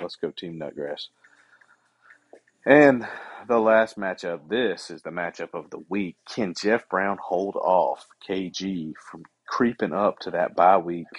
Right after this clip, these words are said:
uh, spot? I, I need him to hold off K G. I'm gonna go with Jeff Brown in an upset. Uh, Jeff, change CeeDee Lamb, put your boy in Jerry Jeudy or Renfro, somebody,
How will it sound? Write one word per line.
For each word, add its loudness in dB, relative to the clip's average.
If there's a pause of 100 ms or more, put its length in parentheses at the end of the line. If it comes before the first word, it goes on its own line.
(280)
uh, -10
spot? 2
I, 6
I -6
need -8
him -6
to -8
hold 0
off 2 (500)
K -8
G. -10 (500)
I'm -6
gonna -6
go 4
with 0 (320)
Jeff -2
Brown -2
in -4
an -4
upset. -2 (760)
Uh, 0 (100)
Jeff, 0 (640)
change -4
CeeDee 0
Lamb, -2 (260)
put -4
your 0
boy 4 (100)
in -6 (140)
Jerry -2
Jeudy -6 (680)
or 2
Renfro, -2
somebody, -4